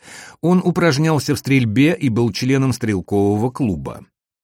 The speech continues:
Согласно официальному реестру, у него была лицензия на право владения Кольтом сорок пять «Магнум».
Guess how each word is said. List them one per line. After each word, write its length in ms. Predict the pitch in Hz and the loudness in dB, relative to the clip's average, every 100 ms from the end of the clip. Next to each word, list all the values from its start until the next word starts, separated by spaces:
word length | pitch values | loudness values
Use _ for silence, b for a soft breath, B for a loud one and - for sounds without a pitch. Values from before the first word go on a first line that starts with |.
| - | -12
Согласно 580 | - 110 98 101 - 95 | -4 -2 0 -2 -2 -4
официальному 720 | 92 90 101 92 87 87 85 | -4 -6 -2 0 2 0 0
реестру, 600 | 87 92 139 180 196 190 B B B | 0 0 0 0 -2 -2 B B B
у 80 | 120 | 2
него 220 | 170 240 | 4 4
была 340 | 214 208 170 | 6 6 6
лицензия 760 | 165 170 - 127 123 117 156 175 | 4 2 2 2 2 2 0 0
на 240 | 107 104 95 | 0 0 0
право 380 | 107 107 127 120 | 0 0 2 2
владения 720 | 101 104 92 110 160 185 190 | 2 0 0 2 2 2 0
Кольтом 560 | - 117 131 139 170 | -2 2 2 2 -2
сорок 400 | 143 - 90 85 | -2 -2 -2 -2
пять 300 | - 85 90 | -4 -4 -4
«Магнум». 760 | 117 104 82 67 67 60 - | -4 -2 -2 -6 -12 -12 -16